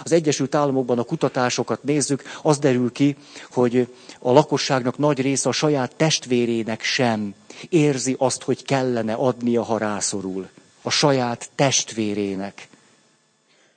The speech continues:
Hallhattatok ilyen nyilatkozatokat, valamelyik nagy focistát kérdezték meg,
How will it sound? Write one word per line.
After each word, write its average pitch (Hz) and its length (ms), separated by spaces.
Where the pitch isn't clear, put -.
Hallhattatok 127 840
ilyen 127 160
nyilatkozatokat, 120 840
valamelyik 127 340
nagy 139 180
focistát 123 560
kérdezték 110 640
meg, 160 260